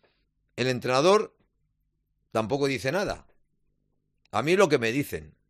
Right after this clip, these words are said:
dice Diego Martínez. Claro que sabe perfectamente lo que pasa. Pero él no es el que lo tiene que decir. El que lo tiene que decir es el propio club o el director responsable de identidad, Hugo Blanco,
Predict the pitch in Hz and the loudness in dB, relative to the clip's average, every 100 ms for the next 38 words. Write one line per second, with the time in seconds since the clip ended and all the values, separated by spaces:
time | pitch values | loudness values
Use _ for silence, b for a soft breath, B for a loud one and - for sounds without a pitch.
0 | _ _ 95 98 92 90 87 87 90 87 | _ _ -10 -8 -6 -6 -6 -8 -8 -10
1 | 85 85 80 - - _ _ _ _ _ | -12 -16 -20 -20 -20 _ _ _ _ _
2 | _ _ _ _ _ _ _ 139 170 123 | _ _ _ _ _ _ _ 2 2 0
3 | - 95 87 92 98 - 87 95 87 95 | -2 -4 -6 -10 -12 -10 -8 -8 -8 -8
4 | 85 85 87 80 80 _ _ - - _ | -8 -10 -14 -16 -20 _ _ -20 -20 _
5 | _ b b b b 117 131 170 180 190 | _ b b b b 0 0 2 4 4
6 | 190 139 101 110 98 110 98 95 90 - | 4 0 0 -2 -2 -6 -6 -6 -6 -6
7 | 90 82 _ - - _ _ 104 104 123 | -8 -8 _ -20 -20 _ _ -6 -4 -2
8 | 160 175 175 - 185 185 156 - 127 113 | 4 6 6 4 2 2 -2 -6 -4 -4
9 | - 117 139 160 185 190 196 - _ _ | -2 -2 2 2 6 4 4 -6 _ _
10 | _ _ _ _ _ _ 117 123 120 113 | _ _ _ _ _ _ 0 2 2 0
11 | 107 113 110 90 139 156 151 143 - 135 | 0 0 0 0 2 4 4 0 -2 -4
12 | - 151 151 147 151 143 139 139 160 151 | 2 4 4 2 2 0 -2 2 2 2
13 | 143 131 131 165 175 127 160 190 | 0 0 2 2 2 2 2 0